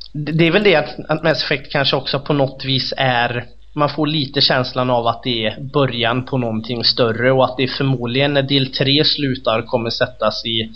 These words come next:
det låter så klyschigt att säga det, som att man försvarar att det finns vissa <laughs> dåliga bitar, men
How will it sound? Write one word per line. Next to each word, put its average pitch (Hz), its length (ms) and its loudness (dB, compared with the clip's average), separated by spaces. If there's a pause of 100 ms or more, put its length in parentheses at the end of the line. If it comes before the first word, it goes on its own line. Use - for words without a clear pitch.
(680)
det 123 60 0
låter 117 180 2
så 127 140 2
klyschigt 127 440 2
att 120 80 2
säga 123 280 4
det, 120 100 2
som 113 180 -4
att 113 100 -2
man 117 120 2
försvarar 113 640 2
att 123 160 -6
det 117 260 -4 (220)
finns 117 280 0
vissa 120 200 2
<laughs> 110 120 0
dåliga 120 240 4
bitar, 120 320 2
men 123 240 0